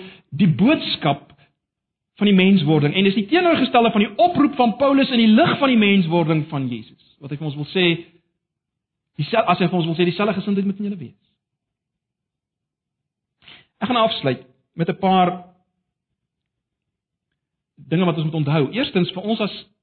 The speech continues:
kom ek wend my spesifiek tot kinders van die Here,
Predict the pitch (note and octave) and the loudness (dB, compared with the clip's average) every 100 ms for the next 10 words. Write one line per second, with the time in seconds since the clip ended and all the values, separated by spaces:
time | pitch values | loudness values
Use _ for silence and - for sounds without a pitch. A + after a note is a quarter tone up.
0 | - A#3 - - D3 E3 A3 G#3+ - F#3 | -6 -6 -6 -10 -2 0 0 -2 -2 -6
1 | F3+ - - - F#3+ F#3 - _ _ _ | -6 -4 -6 -2 -4 -4 -14 _ _ _
2 | _ _ _ _ _ _ _ _ _ _ | _ _ _ _ _ _ _ _ _ _
3 | _ _ _ _ _ - G#3 G3+ G3+ G3+ | _ _ _ _ _ -4 0 0 0 0
4 | D3 G#2 | -2 -4